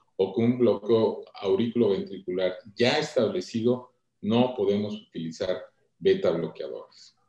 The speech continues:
Este caso es un caso realmente, eh,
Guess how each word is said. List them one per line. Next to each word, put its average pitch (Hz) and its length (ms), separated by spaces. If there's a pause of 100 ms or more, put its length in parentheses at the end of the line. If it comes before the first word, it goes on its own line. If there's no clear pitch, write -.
(720)
Este 160 360
caso 151 400
es 151 200
un 147 120
caso 139 460
realmente, 113 920 (420)
eh, 185 580